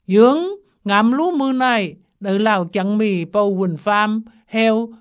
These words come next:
pa la pa ế. Bầu pa la pa này, tức bầu cấp hâu buộc, lão phán cá quần của ế. Ngày chẳng hâu đợi lào bày ế.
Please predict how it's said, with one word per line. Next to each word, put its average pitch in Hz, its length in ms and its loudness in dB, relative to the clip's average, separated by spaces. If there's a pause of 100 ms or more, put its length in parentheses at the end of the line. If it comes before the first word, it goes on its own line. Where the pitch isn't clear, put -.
(140)
pa 220 120 2
la 220 220 4
pa 214 360 0
ế. 175 440 -2 (840)
Bầu 240 240 2
pa 240 140 2
la 247 160 2
pa 240 300 0
này, 233 360 -2 (320)
tức 233 140 -6 (160)
bầu 214 360 2 (200)
cấp 311 160 -2
hâu 320 360 -2 (140)
buộc, 330 280 0 (240)
lão 180 260 -2
phán 302 340 -2
cá 302 180 0
quần 254 340 -2
của 165 100 -6
ế. 202 520 -2 (420)
Ngày 208 500 -4
chẳng 196 220 -2
hâu 294 240 0
đợi 196 220 -6
lào 196 280 0
bày 175 240 -6
ế. 180 340 -2